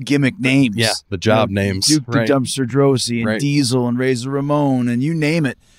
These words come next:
Speaker 1: So they had just started moving into real name territory. Not that Chris Jericho's my real name, but they didn't wanna kinda create a new persona for me.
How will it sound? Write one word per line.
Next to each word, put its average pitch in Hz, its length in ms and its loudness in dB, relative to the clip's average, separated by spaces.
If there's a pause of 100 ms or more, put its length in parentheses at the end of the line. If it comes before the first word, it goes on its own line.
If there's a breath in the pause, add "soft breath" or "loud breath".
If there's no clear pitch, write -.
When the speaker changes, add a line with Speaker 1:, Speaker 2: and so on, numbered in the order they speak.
(120)
Speaker 1:
So - 200 0
they 156 140 4
had 147 160 4
just 180 320 0
started 170 420 0
moving 147 360 2
into 131 280 -2
real 127 440 2
name 123 380 0
territory. 131 500 -2
Not 110 100 -4
that 104 80 -12
Chris 110 180 -8
Jericho's 113 360 -6
my 110 80 -6
real 107 180 -4
name, 135 280 0
but 113 140 -4 (280 soft breath)
they 139 80 0
didn't 135 180 2
wanna 127 180 0
kinda 120 260 -6
create 120 340 -2
a 110 40 -2
new 110 120 -2
persona 120 480 -4
for 135 320 -2
me. 104 180 -10